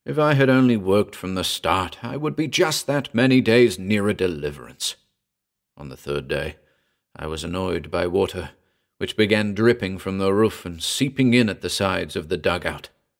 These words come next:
I cursed that muddy water then, as I have often cursed such dugout nuisances before, but it may be that I shall yet bless that water,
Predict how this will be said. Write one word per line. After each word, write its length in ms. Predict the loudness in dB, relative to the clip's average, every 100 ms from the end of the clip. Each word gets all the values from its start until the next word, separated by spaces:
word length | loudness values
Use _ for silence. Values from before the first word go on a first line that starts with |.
| _ _ _
I 160 | -4 -4
cursed 600 | 2 6 6 4 -6 -4
that 240 | -4 -2
muddy 260 | -2 0 0
water 380 | 2 2 2 0
then, 360 | 2 0 -4 _ _ _ _
as 140 | -4 2
I 120 | 2
have 120 | 4
often 320 | 4 4 0
cursed 400 | 0 4 4 2
such 380 | -4 -4 -6 -2
dugout 420 | 0 2 0 0
nuisances 520 | 0 0 0 -2 -2 0
before, 540 | -2 2 4 4 2 -12 _ _ _ _ _
but 180 | -8 -8
it 160 | -8
may 180 | -6 -2
be 160 | 2 2
that 260 | 2 -4
I 120 | -10 -6
shall 200 | 0 4
yet 320 | 4 4 4
bless 340 | 4 4 0
that 280 | -4 -6 -4
water, 380 | -4 -4 -16